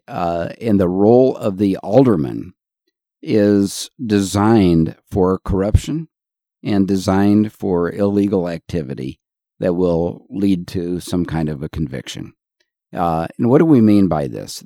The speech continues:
This means that so many local decisions are in the hands of the alderman,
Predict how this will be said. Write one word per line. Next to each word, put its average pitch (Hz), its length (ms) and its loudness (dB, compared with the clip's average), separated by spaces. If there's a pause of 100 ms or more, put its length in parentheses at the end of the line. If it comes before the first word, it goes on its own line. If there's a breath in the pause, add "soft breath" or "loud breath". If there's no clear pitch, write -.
This 123 220 -4
means 117 600 4
that 107 360 -6
so 123 300 6
many 127 300 6
local 117 420 2
decisions 95 640 -4
are 90 160 -2
in 87 80 -2
the 69 80 -6
hands 120 420 0
of 92 120 -2
the 90 100 -6
alderman, 82 560 -6